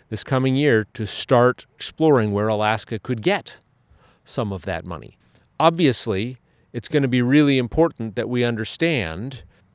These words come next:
selling carbon credits on a piece of state forest doesn't mean you can't pick berries there. It doesn't stop you from hunting there or fishing there or running a four-wheeler around. Now, it may or may not have something to do with other uses of the wood.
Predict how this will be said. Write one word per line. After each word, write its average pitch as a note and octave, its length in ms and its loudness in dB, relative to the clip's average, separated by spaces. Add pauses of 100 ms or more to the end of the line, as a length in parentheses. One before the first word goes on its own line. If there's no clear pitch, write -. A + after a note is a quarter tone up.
(320)
selling D3 400 2
carbon D3+ 320 4
credits A2 420 -2
on F#2+ 140 -4
a - 20 -8
piece A2+ 240 -4
of A2 80 -6
state A2 260 -2
forest G2 680 -4 (460)
doesn't A#2 280 0
mean A#2+ 160 2
you B2+ 80 0
can't A#2+ 320 -4
pick C3 200 -8
berries G2+ 360 0
there. G2+ 300 -4
It - 100 -18
doesn't F#2 240 -4
stop A2+ 280 0
you B2+ 60 -6
from C3 200 -6
hunting A2 460 0
there G#2 280 -4
or B2+ 80 -10
fishing E2+ 480 -4
there E2 500 -8
or G2+ 220 -2
running A2 240 2
a C3+ 60 0
four-wheeler A2+ 460 6
around. E2 460 -8 (920)
Now, G#2+ 640 0 (280)
it C3+ 220 -2
may C3+ 220 6
or D3 80 4
may C#3+ 160 4
not F3 240 4
have D3 160 -2
something B2 320 0
to A2+ 80 -2
do A2+ 200 0
with B2+ 140 0
other B2 160 2
uses B2+ 400 -2
of B2+ 160 -4
the F2+ 80 -4
wood. D3+ 480 -4